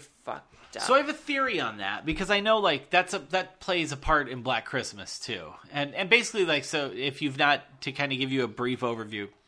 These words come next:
Speaker 2: the two thousand nineteen came out last holiday season, uh, Black Christmas, which is available now for streaming and on Blu-ray. Um,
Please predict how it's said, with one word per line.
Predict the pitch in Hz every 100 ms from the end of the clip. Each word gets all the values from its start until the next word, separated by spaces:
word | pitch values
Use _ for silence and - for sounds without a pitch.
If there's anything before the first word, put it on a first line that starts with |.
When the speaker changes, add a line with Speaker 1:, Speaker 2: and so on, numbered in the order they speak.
| _ _ -
Speaker 2:
the | - 120 117 110 -
two | - 175
thousand | 175 147 135
nineteen | 127 120 - 127 117 110 110 - - - - - _ -
came | 151 139
out | 131 - _ 131
last | 117 120 -
holiday | - - 113 117 135 135
season, | 131 117 110 107 98 113
uh, | 113 101
Black | 123 113
Christmas, | - 113 117 101 - - - - -
which | 120 110
is | 110
available | 110 120 117 113
now | 110 113 110
for | - 101
streaming | - 117 110 107 107
and | 101
on | 101 98 95 90 -
Blu-ray. | 156 131 104 98 - - _ _ _ - - - - -
Um, | 156 151 139